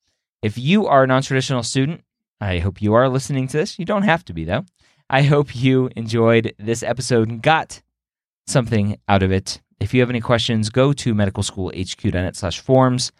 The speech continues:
click on the non-traditional forms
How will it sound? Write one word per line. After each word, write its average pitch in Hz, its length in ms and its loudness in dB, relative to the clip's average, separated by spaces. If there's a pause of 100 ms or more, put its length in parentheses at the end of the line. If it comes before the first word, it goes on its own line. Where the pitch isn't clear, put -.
(380)
click 135 220 0
on 113 280 2 (140)
the 90 320 0
non-traditional 95 960 -2
forms 98 560 -4